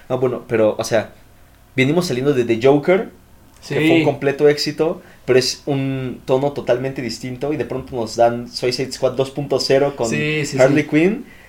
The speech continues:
Speaker 1: Pues sí, eh.
Speaker 2: Eh, y aparte
Speaker 1: Como
Speaker 2: salió de la nada, porque ni, ni hu-,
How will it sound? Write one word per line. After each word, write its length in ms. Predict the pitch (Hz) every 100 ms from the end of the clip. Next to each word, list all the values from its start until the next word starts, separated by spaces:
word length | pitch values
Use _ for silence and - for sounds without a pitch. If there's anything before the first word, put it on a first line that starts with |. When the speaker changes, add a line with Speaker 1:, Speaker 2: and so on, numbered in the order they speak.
| -
Speaker 1:
Pues 160 | 180 180
sí, 100 | 220
eh. 540 | 233 240 254 247 180 - - -
Speaker 2:
Eh, 320 | 180 185 160
y 80 | 165
aparte 200 | 180 190
Speaker 1:
Como 80 | 165
Speaker 2:
salió 200 | 165 180
de 100 | 190
la 80 | 123
nada, 380 | 123 160 131 -
porque 200 | - 131
ni, 360 | 139 143 147
ni 260 | 139 139 147
hu-, 200 | 165